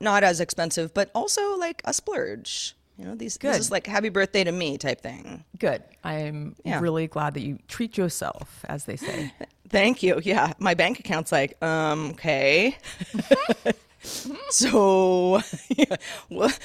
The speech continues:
Speaker 1: what do you think I'm made of, money? Uh, so anyway, it, you know, life is pain. But
Speaker 2: Life sure is.
Speaker 1: <laughs> But I was watching, uh, the show Euphoria. I don't know if you watch that, Heather.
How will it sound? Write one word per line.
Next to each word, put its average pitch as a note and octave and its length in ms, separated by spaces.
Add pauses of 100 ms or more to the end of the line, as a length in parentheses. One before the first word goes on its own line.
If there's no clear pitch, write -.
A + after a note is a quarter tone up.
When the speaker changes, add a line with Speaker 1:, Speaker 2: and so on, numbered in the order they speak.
(140)
Speaker 1:
what G#3+ 160
do A3 80
you G#3 100
think A#3+ 280
I'm G#3+ 200
made C4+ 240
of, D#3 240
money? C#4+ 540 (480)
Uh, C#3+ 380 (100)
so C#3+ 420
anyway, C#3 520 (420)
it, D#3 320
you C3 80
know, A#2+ 260 (120)
life D#3 260
is C#3+ 100
pain. A#2 460 (220)
But F#3+ 200
Speaker 2:
Life F3 240
sure D3 320
is. D#3+ 480
Speaker 1:
<laughs> - 300
But B3+ 400 (600)
I G#3 120
was G#3+ 180
watching, A3+ 720
uh, F#3 180
the G3 140
show F#3+ 220
Euphoria. E3 720
I - 60
don't F#4+ 120
know G#4 60
if F#4+ 100
you F#4 80
watch E4+ 200
that, C3+ 160
Heather. D3 360